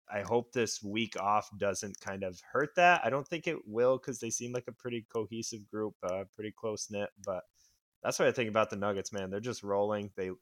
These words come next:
they look and are playing like a finals, uh, N B A finals team.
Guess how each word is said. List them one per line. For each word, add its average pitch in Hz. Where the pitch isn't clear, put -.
they 92
look 107
and 113
are 104
playing 107
like 92
a 101
finals, 92
uh, 85
N 98
B 92
A -
finals 87
team. 80